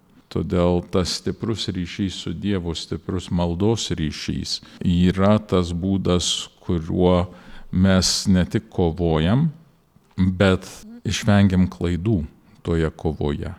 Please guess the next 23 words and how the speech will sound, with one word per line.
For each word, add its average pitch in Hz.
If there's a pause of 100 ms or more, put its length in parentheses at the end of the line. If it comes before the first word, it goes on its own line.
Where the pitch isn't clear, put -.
(200)
kad 80 (440)
nepultumėm 90 (680)
kitą 101
žmogų, 95
kuris 90
gal 92 (100)
tik -
yra 90 (580)
išnaudojamas, 90 (200)
jo 92
silpnumas 98 (400)
ir 92
jis 90
pats - (140)
kenčia. 87 (200)
Ir 104
ta 127
kančia 123
ateina 123 (120)
žmogui 98
iš -
visokių 101
krypčių, 90